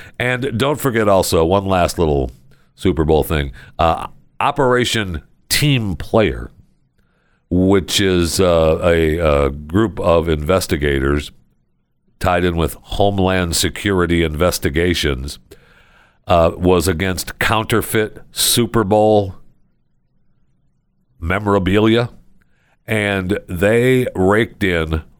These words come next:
forty-four million dollars worth of counterfeit sports goods.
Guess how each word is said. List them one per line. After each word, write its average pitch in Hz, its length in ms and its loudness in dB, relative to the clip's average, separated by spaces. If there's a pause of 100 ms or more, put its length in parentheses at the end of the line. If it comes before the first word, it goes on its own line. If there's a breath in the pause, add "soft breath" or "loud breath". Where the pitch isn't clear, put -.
(220)
forty-four 135 1200 2
million 120 720 0
dollars 110 520 2
worth 101 280 2
of 92 160 -2
counterfeit 107 880 -4
sports 101 460 -2
goods. 76 540 -4